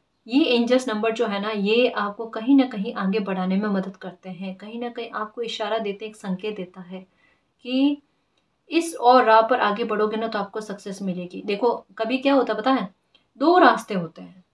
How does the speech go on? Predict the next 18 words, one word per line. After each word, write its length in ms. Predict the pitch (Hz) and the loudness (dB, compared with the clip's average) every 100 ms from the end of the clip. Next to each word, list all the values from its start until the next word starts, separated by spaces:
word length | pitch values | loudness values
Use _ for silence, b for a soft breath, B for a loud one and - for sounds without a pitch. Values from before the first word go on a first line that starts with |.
| - | -4
हमें 180 | 254 311 | 2 4
पता 240 | 269 254 269 | 4 6 6
नहीं 140 | 269 | 6
होता 240 | 226 214 | 6 0
कि 120 | 233 220 | -4 -4
हमें 220 | 202 226 | -4 -2
इस 240 | 254 - | -2 2
रास्ते 260 | 214 208 220 | 0 2 -4
पर 220 | 214 226 - _ - | -4 -6 -8 _ -10
चलना 400 | 196 185 190 185 | -6 -4 -2 -2
है 180 | 175 _ _ _ - | -6 _ _ _ -6
और 100 | 233 | 0
हम 200 | 240 240 | 0 0
इस 180 | 247 214 | -2 -2
रास्ते 240 | 190 208 | -6 -8
पर 160 | 202 196 | -12 -12
चलते 360 | 185 175 _ | -12 -14 _
हैं, 140 | - | -20